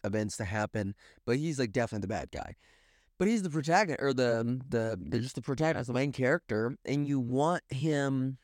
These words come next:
like, you want it to end up okay with him, for him, and you want him to, to not be the horrible bad guy. Like, you want him to live happily ever after, and he doesn't. Um, but that's kind of just a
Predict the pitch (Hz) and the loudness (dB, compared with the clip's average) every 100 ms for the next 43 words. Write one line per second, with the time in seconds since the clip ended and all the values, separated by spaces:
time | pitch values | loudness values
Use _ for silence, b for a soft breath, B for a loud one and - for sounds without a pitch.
0 | _ - 135 - 156 147 175 156 147 - | _ -6 -4 0 2 4 2 2 0 0
1 | 131 135 135 - _ 123 - 139 165 151 | 0 2 0 -4 _ -2 0 0 0 -2
2 | 117 - 110 - - 120 110 107 110 123 | -8 -8 -10 -14 -2 -2 0 -2 -2 -6
3 | b b - 123 117 120 127 131 127 - | b b -4 0 2 2 2 2 0 -2
4 | 131 127 123 120 107 101 - 110 107 107 | 0 2 2 0 -2 -4 -6 -2 2 2
5 | 139 151 104 104 101 107 110 101 101 98 | 2 2 0 0 -2 0 0 0 -2 -2
6 | 71 69 82 73 69 101 98 113 117 117 | -2 -2 -2 -2 -4 -6 -4 -2 0 0
7 | 113 120 107 123 113 127 127 123 127 139 | 0 0 0 -2 -2 0 2 2 2 2
8 | 151 95 92 123 107 104 113 - b b | 0 -6 -2 -2 -2 -4 -6 -10 b b
9 | b - 127 120 117 107 107 110 123 - | b -4 0 2 0 0 -2 -2 -4 -8
10 | 120 120 117 110 - - - - 123 - | -6 0 2 2 -2 -12 -6 -2 -2 -2
11 | 117 104 110 110 | -4 -4 -6 -6